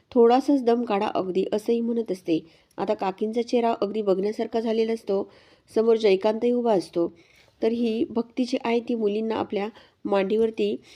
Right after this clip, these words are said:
घेऊन बसलेली असते आणि आढळराव सर्व काही बघत असतात. आढळरावांना कळून चुकलेलं असतं की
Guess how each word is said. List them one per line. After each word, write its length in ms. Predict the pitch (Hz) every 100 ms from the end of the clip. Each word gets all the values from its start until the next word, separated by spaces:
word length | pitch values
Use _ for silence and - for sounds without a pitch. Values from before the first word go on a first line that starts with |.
| - _ _ _ -
घेऊन 240 | 226 247
बसलेली 420 | 226 196 220 220 233
असते 320 | 226 202 202 208 _ -
आणि 160 | 208 208
आढळराव 420 | - 190 208 226 233
सर्व 260 | - 190
काही 160 | 190 214
बघत 340 | 190 190 190
असतात. 280 | 220 - 190 -
आढळरावांना 580 | 190 196 220 226 233 233
कळून 320 | 233 208 226
चुकलेलं 400 | 220 - 208 196
असतं 200 | 185 214 196
की 160 | 196